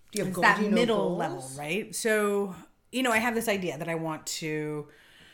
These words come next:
Speaker 2: um, I wanna create a feature film that is shot in a super short amount of time with, uh, actors and doing some improv.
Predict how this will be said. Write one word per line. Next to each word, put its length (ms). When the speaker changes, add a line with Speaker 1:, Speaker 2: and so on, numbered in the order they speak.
Speaker 2:
um, 600
I 40
wanna 180
create 800
a 800
feature 280
film 640
that 280
is 520
shot 500
in 120
a 60
super 460
short 240
amount 240
of 60
time 640
with, 760
uh, 280
actors 760
and 200
doing 380
some 280
improv. 420